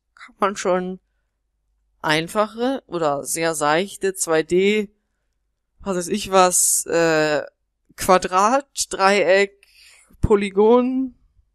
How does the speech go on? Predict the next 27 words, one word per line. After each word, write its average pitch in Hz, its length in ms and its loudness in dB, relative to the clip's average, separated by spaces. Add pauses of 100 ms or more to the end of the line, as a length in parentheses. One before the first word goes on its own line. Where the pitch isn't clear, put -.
(360)
Spiele 247 560 -2
entwickeln. 247 760 -2 (680)
Äh, 180 320 6
also 170 380 0
nicht 175 240 -2
wirkliche 170 320 -2
Spiele, 190 340 -2
aber 170 220 4
so 180 100 -4
Spielereien, 180 680 -2
sagen 175 220 -6
wir's 165 140 -12
eher 156 140 -4
so. 208 320 0 (720)
Und 220 420 -4 (420)
wenn 196 180 -4
ihr 180 180 -6
wollt, 190 400 2
könnt 226 220 -4
ihr 226 100 -8
natürlich 214 440 -8
diese 185 600 -2 (240)
Spielereien, 180 680 -4
die - 140 -10
ihr 190 100 0
damit 180 340 -2 (760)
fabriziert, 202 880 -6